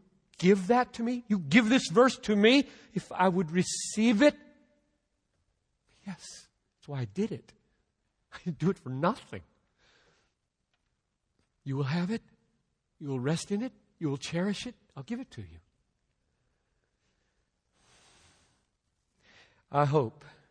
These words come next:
that you see the most wonderful and astonishing thing here. God took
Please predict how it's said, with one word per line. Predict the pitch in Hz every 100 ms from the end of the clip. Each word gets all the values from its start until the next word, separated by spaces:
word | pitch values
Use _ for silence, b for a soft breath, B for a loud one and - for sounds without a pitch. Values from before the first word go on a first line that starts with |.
| _ _ _ -
that | 143
you | 135 135
see | - - 156 135 113 110 -
the | 131
most | 123 123 -
wonderful | 117 131 160 156 147 156 135
and | 139
astonishing | 135 - 127 131 127 - 131
thing | 135 147 143
here. | 113 113 107 113 _ _ _ _ _ _ _ _ _ - 120
God | 139 147 165 180 -
took | - 170 127 - -